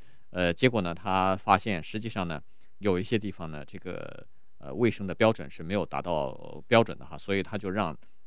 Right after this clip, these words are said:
这些地方把做好的食物呢，全部扔掉，不能再供应这个客人了。那么剩下的东西呢，他就，就是这个家里头，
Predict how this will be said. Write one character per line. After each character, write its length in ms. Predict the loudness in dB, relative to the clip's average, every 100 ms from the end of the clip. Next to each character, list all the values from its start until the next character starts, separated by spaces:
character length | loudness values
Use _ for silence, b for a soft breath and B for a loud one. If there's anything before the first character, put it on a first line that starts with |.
| -4
这 160 | 4 4
些 200 | 4 0
地 180 | 0 -2
方 260 | -2 -6 2
把 220 | 2 2
做 200 | 4 2
好 140 | 4
的 140 | -4 -6
食 220 | -8 -6
物 160 | -4 -4
呢， 120 | -6 -10 -10 -10 -10 -10
全 200 | -6 -4
部 100 | -4
扔 160 | -4
掉， 160 | -4 -6 2
不 120 | 2
能 160 | 2 2
再 380 | 4 4 2 -4 -6
供 180 | -4 -2
应 220 | -4 -8 -10 -8
这 100 | -6
个 120 | -6
客 180 | 0 0
人 100 | 0
了。 120 | -4 -4
那 80 |
么 120 | -2 4
剩 220 | 10 10
下 120 | 10
的 80 | 8
东 180 | 4 0
西 140 | 0
呢， 140 | 0 -2 -6 -12 -10 -4
他 140 | -4
就， 300 | -2 -4 -6 -6
就 120 | -8
是 140 | -6
这 120 | -8 -6
个 220 | -4 0
家 220 | 6 6
里 80 | 6
头， 160 | -2